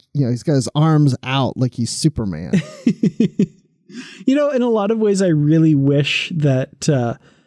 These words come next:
Speaker 2: you know, sometimes the original series had been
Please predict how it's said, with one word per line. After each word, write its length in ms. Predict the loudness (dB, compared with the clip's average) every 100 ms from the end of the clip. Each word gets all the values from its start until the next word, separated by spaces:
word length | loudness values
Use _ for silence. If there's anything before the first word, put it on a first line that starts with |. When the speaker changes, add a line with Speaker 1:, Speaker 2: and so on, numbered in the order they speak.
| _ _ _ _
Speaker 2:
you 100 | 0
know, 120 | 2
sometimes 480 | 0 0 0 0 2
the 120 | 2
original 380 | 4 4 4 2
series 420 | 2 2 4 2
had 260 | 0 0 2
been 280 | 4 2